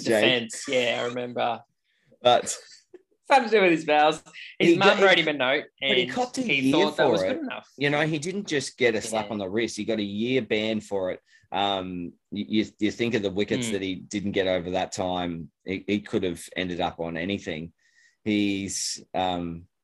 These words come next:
Speaker 2: yeah, just
Speaker 1: But he, he came back to get his seven hundred.
Speaker 2: Of course he
Speaker 1: That
Speaker 2: did,
Speaker 1: was
Speaker 2: yeah.
Speaker 1: after
Speaker 2: He,
Speaker 1: he
Speaker 2: he
Speaker 1: came
Speaker 2: came
Speaker 1: back.
Speaker 2: back that, up
Speaker 1: Right?
Speaker 2: from that,
Speaker 1: Yeah.
Speaker 2: yeah. But, you know, he's had countless,
Speaker 1: Mm.
Speaker 2: um, um,
Speaker 1: So
Speaker 2: stories
Speaker 1: I
Speaker 2: written
Speaker 1: remember
Speaker 2: about
Speaker 1: that
Speaker 2: him
Speaker 1: when he
Speaker 2: about
Speaker 1: did
Speaker 2: in the
Speaker 1: get his
Speaker 2: tabloids.
Speaker 1: seven hundred, it was, like, a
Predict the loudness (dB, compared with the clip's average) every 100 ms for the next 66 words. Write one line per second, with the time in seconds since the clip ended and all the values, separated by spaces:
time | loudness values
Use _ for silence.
0 | _ _ _ _ _ _ _ _ _ _
1 | _ _ _ _ _ 0 0 0 -6 -10
2 | -14 _ _ -2 -2 -2 -2 0 0 2
3 | 0 -2 -4 -2 -2 -4 -8 -12 -4 -2
4 | -2 -2 -4 -4 -2 -2 0 2 2 2
5 | 2 4 4 2 2 0 0 -2 0 0
6 | 2 0 -2 -4 -4 -2 0 0 0 -2
7 | 0 0 2 2 2 0 -6 _ _ _
8 | _ 0 2 2 2 -2 -4 -4 -2 -2
9 | -4 -2 -2 -2 0 -2 -2 -6 -2 -2
10 | -2 -6 -10 -16 _ _ _ _ _ _
11 | _ _ -12 -6 -6 -6 0 4 4 4
12 | 4 4 4 4 2 0 0 2 0 -2
13 | 0 0 0 0 2 2 2 -2 -6 -8
14 | -10 0 0 0 -6